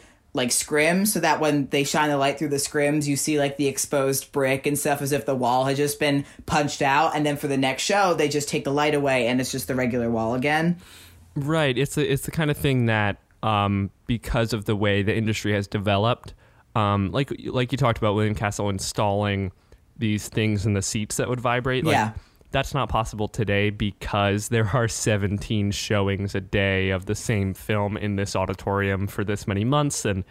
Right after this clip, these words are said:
Speaker 2: it's, it's not something that could be recreated in any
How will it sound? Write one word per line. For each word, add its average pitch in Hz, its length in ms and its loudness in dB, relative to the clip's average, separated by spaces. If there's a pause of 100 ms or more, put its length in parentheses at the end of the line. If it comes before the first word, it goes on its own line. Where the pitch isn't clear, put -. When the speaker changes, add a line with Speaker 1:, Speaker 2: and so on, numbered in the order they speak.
(440)
Speaker 2:
it's, - 180 -6
it's 110 200 -2
not 110 160 0
something 110 260 0
that 101 140 0
could 110 100 -4
be 98 360 -2 (220)
recreated 107 720 0
in 98 180 -2 (140)
any 127 520 0